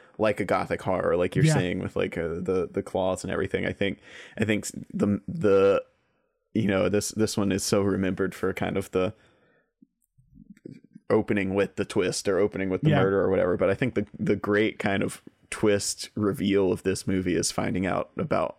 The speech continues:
Speaker 1: Max.
Speaker 2: Yeah.
Speaker 1: Um, which, you know, you,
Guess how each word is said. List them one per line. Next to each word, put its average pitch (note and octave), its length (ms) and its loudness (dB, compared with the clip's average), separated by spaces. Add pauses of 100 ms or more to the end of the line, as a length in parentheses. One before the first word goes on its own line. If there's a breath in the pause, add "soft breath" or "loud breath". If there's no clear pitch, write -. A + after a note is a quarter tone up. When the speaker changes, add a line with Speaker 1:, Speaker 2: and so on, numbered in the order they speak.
Speaker 1:
Max. - 540 -4 (240 soft breath)
Speaker 2:
Yeah. C#3 180 2 (200)
Speaker 1:
Um, F#2 440 0 (100)
which, G2+ 260 0
you G2+ 160 0
know, D#2+ 60 -2
you, F#2+ 200 -2